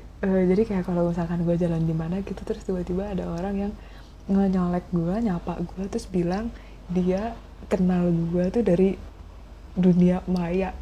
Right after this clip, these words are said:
gitu. Itu gue gak pernah kejadian, tapi kayaknya kalau misalkan, eh, bisa kejadian itu bakal seru banget, kayak achievement unlock. Kalau gue bucket list dicentang, dikenali orang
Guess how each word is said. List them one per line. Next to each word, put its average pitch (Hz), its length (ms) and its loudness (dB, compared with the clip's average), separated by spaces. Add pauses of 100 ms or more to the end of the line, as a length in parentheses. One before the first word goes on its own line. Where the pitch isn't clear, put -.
gitu. 190 320 0
Itu 220 160 6
gue 226 160 8
gak 196 160 2
pernah 180 200 4
kejadian, 175 600 8
tapi 202 160 4
kayaknya 202 280 4
kalau 185 200 2
misalkan, 180 560 0 (720)
eh, 196 560 4 (480)
bisa 208 320 4
kejadian 185 480 8
itu 214 160 2
bakal 190 400 6
seru 196 320 6
banget, 190 400 4
kayak 185 280 -2
achievement 208 480 0
unlock. 185 840 2
Kalau 208 240 2
gue 190 180 8 (640)
bucket 202 320 6
list - 320 4
dicentang, 180 800 4
dikenali 233 640 6
orang 254 720 4